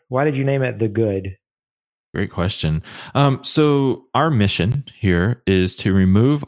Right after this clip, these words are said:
Speaker 2: all of the bad online experiences until only the good ones remain.
Speaker 1: Hmm.
Speaker 2: So the
Speaker 1: Love
Speaker 2: genesis
Speaker 1: it.
Speaker 2: was, was part of the, the mission statement.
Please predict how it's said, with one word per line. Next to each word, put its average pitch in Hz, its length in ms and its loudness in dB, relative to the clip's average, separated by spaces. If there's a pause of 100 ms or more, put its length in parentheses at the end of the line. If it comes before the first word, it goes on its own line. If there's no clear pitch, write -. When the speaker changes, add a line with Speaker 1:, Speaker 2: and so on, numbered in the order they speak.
Speaker 2:
all 101 280 0
of 107 180 -6
the 98 80 -2
bad 87 420 -2
online 90 340 0
experiences 85 880 -4 (180)
until - 360 -4
only 107 340 2
the 95 140 0
good 82 260 -2
ones 80 340 -2
remain. - 420 -2 (1300)
Speaker 1:
Hmm. 98 260 -6 (1160)
Speaker 2:
So 87 280 -2
the 82 80 -4
Speaker 1:
Love 85 60 -4
Speaker 2:
genesis 95 440 0
Speaker 1:
it. - 60 -16
Speaker 2:
was, 85 300 -2
was 87 140 -4
part 82 240 -6
of 80 120 -4
the, 80 260 -6
the 85 60 -12
mission 98 280 -8
statement. - 360 -12